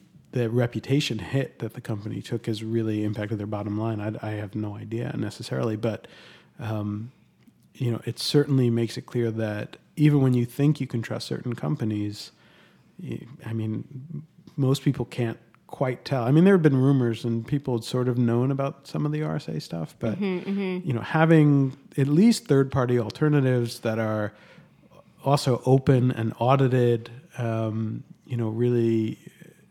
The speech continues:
Speaker 1: really is important. Um, and it's, it's interesting to see also beyond just even the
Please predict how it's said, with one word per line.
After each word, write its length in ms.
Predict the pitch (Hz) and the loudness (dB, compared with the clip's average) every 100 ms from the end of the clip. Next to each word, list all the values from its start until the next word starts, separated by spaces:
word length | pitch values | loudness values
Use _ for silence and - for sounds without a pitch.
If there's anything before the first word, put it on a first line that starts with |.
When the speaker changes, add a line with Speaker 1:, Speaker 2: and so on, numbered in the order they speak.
| - | -12
Speaker 1:
really 560 | 160 131 143 170 131 | -4 4 8 8 6
is 120 | 120 113 | 2 0
important. 520 | 110 131 143 110 - - _ _ _ _ _ - | -2 -2 -2 -4 -8 -12 _ _ _ _ _ -8
Um, 500 | 110 110 107 110 131 | -6 -4 -4 -6 -8
and 180 | - 120 | -4 0
it's, 280 | 120 - - - | 0 -2 -8 -6
it's 180 | 123 | 0
interesting 400 | 139 147 147 139 | 4 4 4 0
to 80 | 127 | 0
see 240 | 120 127 123 | 0 2 2
also 340 | 156 190 139 | 2 4 2
beyond 460 | 127 139 156 240 220 | 4 6 6 6 2
just 260 | 131 - | -2 -2
even 300 | 135 127 120 | 0 2 0
the 380 | 123 117 110 110 | 0 0 0 -4